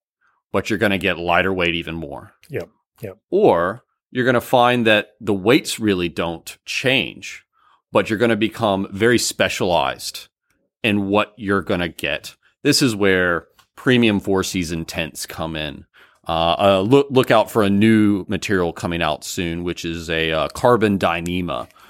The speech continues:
Speaker 1: Um, this is, you know, this is gonna blow everyone's mind in the ultra lightweight world, and,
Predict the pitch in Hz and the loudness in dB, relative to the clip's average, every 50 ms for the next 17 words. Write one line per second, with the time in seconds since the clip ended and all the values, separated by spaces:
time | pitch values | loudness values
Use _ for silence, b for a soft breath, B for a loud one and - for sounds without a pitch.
0 | b b b b b - - 80 80 82 85 90 107 131 131 139 127 113 101 - | b b b b b -12 -8 -6 -4 -4 -2 2 2 2 4 4 4 2 2 0
1 | - - - 101 92 92 113 139 131 - 135 113 107 123 117 101 101 104 101 98 | -4 -4 -2 -2 0 2 2 2 2 2 0 2 4 4 4 4 4 4 4 6
2 | 101 117 135 135 131 113 107 95 95 95 90 90 92 82 - 104 90 87 87 87 | 6 6 6 4 4 4 2 2 2 0 0 -2 -4 -4 -2 -2 0 0 0 0
3 | 90 90 90 90 85 90 85 - 110 98 95 - - 110 90 85 82 82 80 - | 0 -2 -4 -4 -4 -4 -2 0 0 0 0 -2 -4 -4 0 0 0 0 -2 -4
4 | - 85 82 80 - - 90 85 82 80 78 80 82 85 82 80 80 | -6 -4 -4 -4 -6 -6 -6 -4 -4 -4 -6 -8 -10 -12 -14 -14 -14